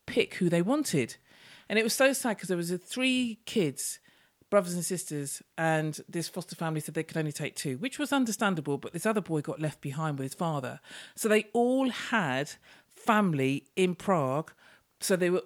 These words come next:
automatically taken from their blood family and brought across to the U K. Very similar to me. My mum,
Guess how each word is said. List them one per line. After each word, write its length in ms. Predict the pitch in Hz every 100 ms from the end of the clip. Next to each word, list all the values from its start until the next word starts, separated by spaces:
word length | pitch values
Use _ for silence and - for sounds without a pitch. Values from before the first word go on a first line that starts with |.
| -
automatically 720 | 226 233 214 185 170 156 156
taken 480 | - 220 214 202 175
from 240 | - 165
their 140 | 160 151
blood 240 | 170 156
family 500 | 165 147 143 143 143 156
and 120 | 147
brought 220 | 156 147
across 300 | - 139 139
to 100 | -
the 80 | 147
U 180 | 135 135
K. 360 | 147 131 - _ _ - - - _ _ _ _ _ _ -
Very 340 | 285 294 277 247
similar 400 | - 254 214 190
to 140 | 190
me. 400 | 196 196 139 - -
My 240 | 170 190
mum, 500 | 214 180 175 175 175